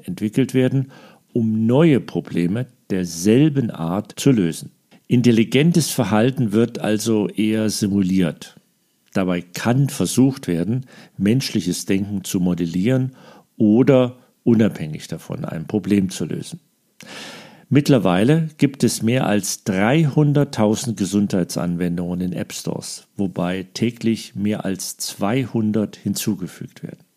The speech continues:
Auf maschinellem Lernen basierende Technologien haben bereits bewiesen, dass sie mehrere medizinische Fachgebiete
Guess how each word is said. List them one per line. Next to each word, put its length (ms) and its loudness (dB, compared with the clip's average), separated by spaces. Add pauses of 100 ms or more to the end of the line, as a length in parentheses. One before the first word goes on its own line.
(1040)
Auf 340 -4 (100)
maschinellem 720 0
Lernen 380 0
basierende 560 0
Technologien 880 -2 (300)
haben 360 0
bereits 420 2
bewiesen, 760 -2 (400)
dass 240 0
sie 100 2
mehrere 720 0
medizinische 800 -2
Fachgebiete 840 -4